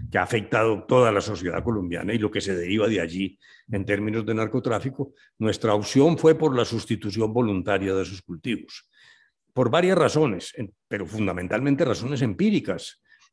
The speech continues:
Eh, lo que está demostrado con cifras de Naciones Unidas es que la fumigación, allá se utiliza el glifosato para fumigar desde el aire los cultivos de coca, la sostenibilidad de, la,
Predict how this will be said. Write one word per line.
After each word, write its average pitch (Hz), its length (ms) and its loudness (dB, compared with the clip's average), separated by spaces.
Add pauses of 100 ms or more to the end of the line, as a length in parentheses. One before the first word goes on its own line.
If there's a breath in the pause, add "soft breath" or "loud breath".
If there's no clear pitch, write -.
(140)
Eh, 92 500 0
lo - 240 -6
que 101 100 -4
está 127 260 0
demostrado 151 580 2
con 104 220 -2
cifras 156 520 0
de 151 80 2
Naciones 123 420 -4
Unidas 110 400 -4 (240 soft breath)
es 135 120 -6
que 190 100 2
la 170 140 4
fumigación, 123 920 4 (320)
allá 104 220 2
se 151 120 2
utiliza 110 340 0
el 135 140 0
glifosato 101 680 -2
para 90 200 -6
fumigar 101 540 0
desde 107 240 -2
el 87 100 0
aire 95 400 0 (300)
los 113 160 -6
cultivos 131 440 0
de 147 120 2
coca, 151 380 -2 (540 soft breath)
la 107 420 -2
sostenibilidad 135 1120 6
de, 180 440 4
la, 123 520 0